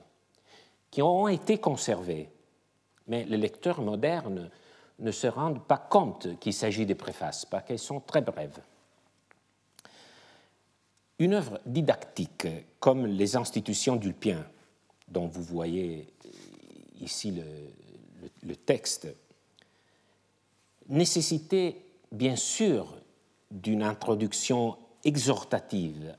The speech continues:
à l'intention de jeunes étudiants. Donc,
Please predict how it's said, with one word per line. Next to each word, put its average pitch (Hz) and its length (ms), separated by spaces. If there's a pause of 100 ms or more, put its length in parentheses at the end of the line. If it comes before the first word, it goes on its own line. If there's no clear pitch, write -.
à 117 60
l'intention 110 640
de 101 140
jeunes 101 280 (140)
étudiants. 78 540 (840)
Donc, 123 520